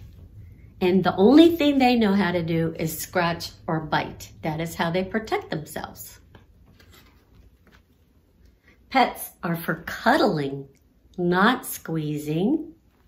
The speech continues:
Right? We can pet, pet them and cuddle very gently.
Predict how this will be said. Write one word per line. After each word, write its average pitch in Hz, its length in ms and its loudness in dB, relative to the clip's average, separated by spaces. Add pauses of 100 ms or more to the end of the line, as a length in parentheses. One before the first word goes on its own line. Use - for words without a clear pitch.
(300)
Right? 381 200 -4
We 302 120 -4
can 202 180 -2
pet, 220 360 -2 (480)
pet 220 340 0
them 214 240 4
and 143 260 -6
cuddle 208 760 4 (320)
very 196 540 4
gently. 196 840 0